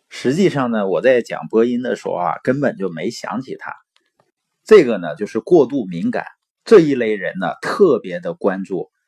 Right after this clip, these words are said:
其他人的情绪，其他人对我们的看法和想法，以至于呢，都没有勇气去做一些自己该做的事情，去实现自己的梦想。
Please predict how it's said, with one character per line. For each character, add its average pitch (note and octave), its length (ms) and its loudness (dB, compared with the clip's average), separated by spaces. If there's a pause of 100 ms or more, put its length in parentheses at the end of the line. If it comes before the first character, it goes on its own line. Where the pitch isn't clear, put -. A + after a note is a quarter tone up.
(140)
其 - 240 -4
他 C3 260 -2
人 F#2 240 -6
的 F#2 300 -4 (120)
情 F2 380 -8
绪， F#2 320 -8 (260)
其 - 200 -4
他 C3 220 0
人 G2 340 -4
对 A2 180 2
我 - 140 -4
们 E2+ 80 -14
的 F#2+ 100 -4
看 G#2+ 380 -4
法 D#2+ 200 -14
和 G2+ 140 -4
想 - 320 -10
法， - 200 -12 (540)
以 A#2 200 0
至 F#3 220 2
于 A2+ 200 -4
呢， B2+ 220 -2
都 D#3 160 0
没 C#3+ 120 -2
有 D3+ 160 -2
勇 C3 240 -2
气 A#2 320 -6
去 A#2+ 220 -8
做 A#2 400 0
一 B2 120 -6
些 A#2 300 0
自 A2+ 200 -8
己 F2 180 -12
该 B2+ 220 -2
做 C3+ 200 -4
的 E2 120 -8
事 - 180 -16
情， - 160 -18 (300)
去 A2+ 160 -4
实 F#2+ 260 -6
现 G#2+ 240 -4
自 G#2 140 -12
己 D#2 80 -18
的 - 120 -12
梦 F3+ 220 -4
想。 - 180 -12